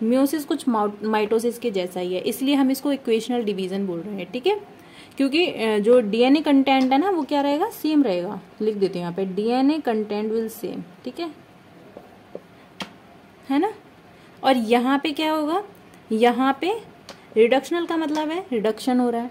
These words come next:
ठीक है, तो chromosome क्या रहेंगे? Chromosome will half, ठीक है, Chromosome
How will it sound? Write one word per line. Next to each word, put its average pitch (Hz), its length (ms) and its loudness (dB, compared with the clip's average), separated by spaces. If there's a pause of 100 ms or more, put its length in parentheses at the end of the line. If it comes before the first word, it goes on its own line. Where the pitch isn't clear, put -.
(140)
ठीक 247 120 -6
है, 285 60 0
तो 330 120 -4
chromosome 302 720 -2
क्या 302 120 -4
रहेंगे? 277 360 -4 (1900)
Chromosome 339 600 2
will 320 200 2 (120)
half, 190 260 -10 (360)
ठीक 294 120 -10
है, 415 60 -6 (540)
Chromosome 320 680 0